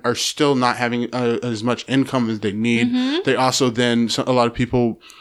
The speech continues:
Speaker 1: their health will decline par-, partially because they don't have something fulfilling going on in their lives.
Speaker 2: Yeah.
Speaker 1: So that was one of the, I was kinda happy to have thought of. It's like, you know, if you can bring those people in, if somebody needs somebody to look for, and, uh, we also, people move around a lot.
Speaker 2: Yeah.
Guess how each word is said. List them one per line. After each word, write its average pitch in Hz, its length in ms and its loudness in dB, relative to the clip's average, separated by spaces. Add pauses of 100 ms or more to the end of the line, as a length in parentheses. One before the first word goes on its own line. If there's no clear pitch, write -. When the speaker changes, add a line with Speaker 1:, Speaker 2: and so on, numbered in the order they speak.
(300)
Speaker 1:
their 139 240 0
health 185 400 4
will 151 160 0
decline 123 640 0 (260)
par-, - 220 -2 (100)
partially 156 320 2
because 127 300 -2
they 131 180 4
don't 127 220 0
have 127 180 0
something 127 260 -2
fulfilling 123 460 0
going 113 180 0
on 110 140 0
in 107 120 -2
their 107 100 0
lives. 107 360 -2
Speaker 2:
Yeah. 208 200 -8
Speaker 1:
So 156 240 4
that 170 240 6
was 165 160 4
one 151 160 4
of 139 180 0
the, 131 400 -6 (240)
I 147 80 2
was 147 100 2
kinda 160 220 2
happy 135 220 2
to 120 100 -2
have 113 140 -2
thought 135 260 4
of. 117 80 -2
It's 120 140 -6
like, 131 160 -2 (440)
you 190 160 0
know, 120 220 2
if 117 220 -2
you 185 180 2
can 180 220 2
bring 151 240 4
those 156 160 2
people 151 420 0 (220)
in, 127 360 2
if 117 140 -2
somebody 185 320 4
needs 156 240 4
somebody 135 400 2
to 127 140 -4 (160)
look 127 260 -2
for, 101 240 0
and, 123 240 2
uh, 127 80 -2
we 123 300 0
also, 131 240 2
people 143 260 -2
move 127 320 2
around 113 460 2
a 147 40 2
lot. 143 380 0
Speaker 2:
Yeah. 180 240 -8